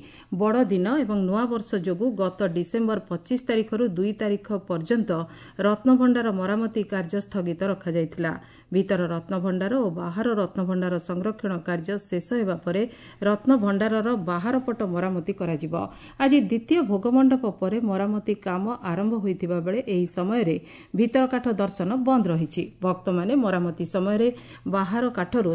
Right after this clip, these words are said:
ଦର୍ଶନ କରୁଛନ୍ତି। ବରଗଡ଼ର ବିଶ୍ୱ ପ୍ରସିଦ୍ଧ ସତସ୍ତରୀତମ ଧନୁଯାତ୍ରା ମହୋତ୍ସବ ଆଜିଠାରୁ ଆରମ୍ଭ ହେଉଛି। ବରଗଡ଼ ସହରର ଗାନ୍ଧୀ ଛକଠାରୁ ଏକ ସାଂସ୍କୃତିକ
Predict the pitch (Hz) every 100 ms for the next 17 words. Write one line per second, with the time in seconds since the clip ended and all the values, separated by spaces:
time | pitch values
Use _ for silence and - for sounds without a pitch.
0 | 165 196 202 - 254 180 160 156 160 156
1 | 92 - - - - _ _ - _ _
2 | - _ - 226 277 359 381 381 403 285
3 | 220 220 330 320 220 - 262 294 330 -
4 | - - 311 - 294 285 277 262 190 202
5 | 226 233 226 240 208 196 214 233 269 339
6 | - 185 185 277 294 269 247 180 156 160
7 | 156 147 170 156 - - - 196 233 254
8 | 262 254 214 214 233 226 196 190 185 247
9 | 247 220 208 208 233 247 202 - 190 190
10 | 247 240